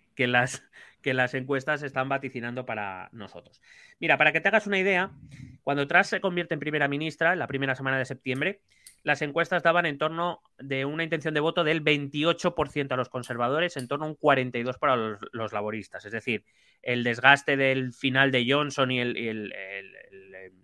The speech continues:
digamos, eh, la agudización de las crisis y un gobierno inoperante porque está en funciones y no puede tomar determinadas decisiones, ya hace que los británicos en general se inclinen por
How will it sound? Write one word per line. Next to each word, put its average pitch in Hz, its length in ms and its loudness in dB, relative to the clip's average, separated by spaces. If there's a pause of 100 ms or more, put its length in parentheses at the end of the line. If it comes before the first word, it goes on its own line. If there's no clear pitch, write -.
digamos, 120 440 -2 (420)
eh, 117 160 -2
la 120 100 4
agudización 131 480 2
de 151 100 6
las 139 180 8
crisis 147 580 0
y 123 200 -2
un 123 160 -2
gobierno 127 380 2
inoperante 127 600 4
porque 117 200 -4
está 123 140 0
en 120 100 0
funciones 127 480 0
y 117 40 -12
no 113 120 -8
puede 127 160 0
tomar 127 200 0
determinadas 127 420 0
decisiones, 139 460 -2 (340)
ya 147 320 8
hace 147 240 2
que 117 100 -8
los 113 140 -6
británicos 123 480 -2
en 135 80 -4
general 127 360 0
se 139 120 -6
inclinen 131 560 0
por 127 320 0